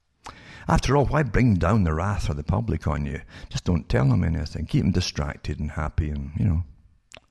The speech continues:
or worried about other things. Give them financial crises at the same time. All these things are used, you know, or wars, other wars, you know.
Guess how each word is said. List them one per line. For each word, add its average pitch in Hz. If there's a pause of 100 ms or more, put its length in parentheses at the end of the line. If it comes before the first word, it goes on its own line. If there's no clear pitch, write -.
(440)
or 117
worried 90
about 87
other 82
things. 90
Give 113
them 92
financial 82
crises 80
at -
the -
same 76
time. - (260)
All 135
these 120
things 95
are 80
used, 80
you 90
know, 104 (600)
or 120
wars, 98
other 101
wars, 87
you 101
know. 110